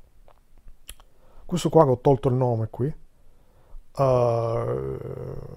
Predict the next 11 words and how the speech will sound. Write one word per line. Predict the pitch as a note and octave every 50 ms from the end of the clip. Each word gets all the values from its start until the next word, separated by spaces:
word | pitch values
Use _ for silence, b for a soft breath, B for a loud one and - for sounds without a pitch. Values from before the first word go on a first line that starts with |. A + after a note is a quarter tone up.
| - - - - - -
mi | D3 C#3
ha | -
contattato | - - C#3 A#2+ - C#3+ - - D3 C3+ A#2+ A#2+ A#2+
su | A#2 D3
Facebook | - - C#3+ C3 A#2+ A2 A2+ A#2+ A2+ -
ieri. | B2+ B2+ A#2+ B2 B2 A2+ G#2+ A2+ D#3 - - - - - - - _ _ - _ _ _ _ _ _ _ - - - - - -
Ieri | C#3+ C#3 C3 B2
è |
stato? | - - - C3+ B2+ C3 C3 - - -
Boh. | B2+ A#2 A2+ - - - - B B B B B B B B B B B B B B B B B B B - -
Eh, | - D3+ D3+ D#3 D#3 D3+ D3 D3 D3 D3 C#3+ C#3+ C#3+ C#3 C#3+ C#3+ C#3+ C#3+ C#3+ D#3 F3